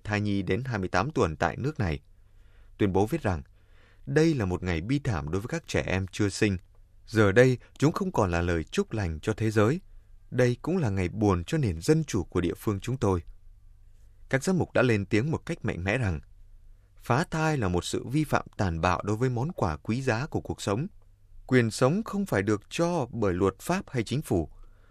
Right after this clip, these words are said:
Bất kỳ luật nào của con người loại bỏ quyền sống đều là một luật bất công và phải được mọi người, mọi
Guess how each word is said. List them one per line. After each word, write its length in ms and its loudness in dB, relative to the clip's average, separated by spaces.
Bất 220 -2
kỳ 120 -2
luật 280 -2
nào 220 -2
của 160 -4
con 180 -2
người 260 2
loại 200 2
bỏ 220 -2
quyền 240 -2
sống 300 -2
đều 240 6
là 100 2
một 240 2
luật 140 0
bất 260 -6
công 220 2
và 80 -2
phải 160 -2
được 240 -4
mọi 180 -2
người, 320 0
mọi 220 -2